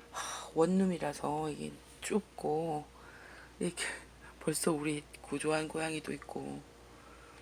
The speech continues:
해서 키우기가 힘드는데 지금 어쩔 수 없이 데려왔어요. 네, 죽어-,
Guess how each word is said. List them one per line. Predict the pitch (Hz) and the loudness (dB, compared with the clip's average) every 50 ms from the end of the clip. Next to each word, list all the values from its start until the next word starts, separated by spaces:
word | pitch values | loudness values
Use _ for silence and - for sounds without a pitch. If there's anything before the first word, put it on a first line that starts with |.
| - - - - - - - | -20 -20 -20 -20 -20 -18 -16
해서 | - - 170 - - - - | -10 -10 -10 -8 -10 -10 -8
키우기가 | - - - 202 190 - - - - - | -6 -4 -2 -2 -2 -2 -6 -8 -8 -10
힘드는데 | - - - - 180 175 180 165 160 156 156 165 165 165 - | -10 -8 -6 -6 -6 -4 -4 -6 -6 -6 -6 -6 -8 -8 -6
지금 | - - 147 151 - - | -6 -8 -6 -8 -8 -6
어쩔 | - 143 - - - - 160 | -6 -6 -6 -6 -8 -8 -6
수 | - - - - | -6 -6 -6 -6
없이 | - - - - - - - - - - - - - - - - - - - - - | -6 -6 -4 -4 -2 -2 -2 -4 -4 -6 -6 -8 -8 -8 -8 -8 -8 -8 -10 -8 -8
데려왔어요. | - - 156 156 151 143 143 - - - - - - - - - - - - - - - - - - - - - - - - - - - - | -6 -4 -4 -2 -2 -2 -4 -4 -6 -6 -6 -6 -6 -6 -6 -8 -8 -8 -10 -10 -10 -10 -10 -10 -10 -8 -8 -8 -8 -8 -8 -8 -8 -6 -4
네, | 170 165 160 156 - | -4 -2 -2 -2 -2
죽어-, | - - - - 180 175 - | -2 -2 -2 2 2 2 2